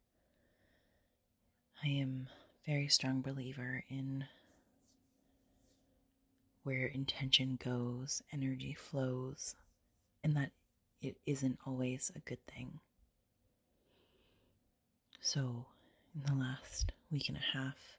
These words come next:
I've really stepped back. I've really taken a break from life, from doing too much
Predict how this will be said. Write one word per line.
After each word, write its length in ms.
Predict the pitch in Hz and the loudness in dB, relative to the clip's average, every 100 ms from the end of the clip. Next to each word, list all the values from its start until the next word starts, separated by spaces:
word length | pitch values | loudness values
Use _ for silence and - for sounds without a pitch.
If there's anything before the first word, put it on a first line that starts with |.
| _ _ _ _ _ _ _ _ _ _ _ _ _ _ _ _ _ - | _ _ _ _ _ _ _ _ _ _ _ _ _ _ _ _ _ -12
I've 140 | - | -2
really 240 | 147 143 147 | 0 2 0
stepped 320 | - 139 - | 0 0 -4
back. 340 | 135 143 - - _ _ - - - - _ - - | -4 -4 -8 -20 _ _ -18 -18 -20 -20 _ -18 -12
I've 120 | 135 131 | -6 -4
really 380 | 131 131 139 - _ _ _ _ _ _ _ _ - | -4 -4 -10 -16 _ _ _ _ _ _ _ _ -20
taken 360 | - - 131 123 | -16 -12 -6 -6
a 60 | - | -6
break 400 | 135 120 - - - _ - _ _ _ _ - | -6 -6 -6 -16 -20 _ -20 _ _ _ _ -14
from 440 | - 135 123 123 - _ _ _ _ - _ _ _ - | -4 -2 -2 -4 -8 _ _ _ _ -20 _ _ _ -10
life, 460 | 123 135 - - - - _ _ _ _ _ _ - - - - - - - _ - | -6 -4 -6 -10 -16 -20 _ _ _ _ _ _ -20 -20 -20 -20 -20 -20 -20 _ -6
from 100 | 143 | 2
doing 200 | 131 131 | 4 4
too 160 | - 131 | 2 -2
much 460 | 123 127 - - | -2 -4 -8 -12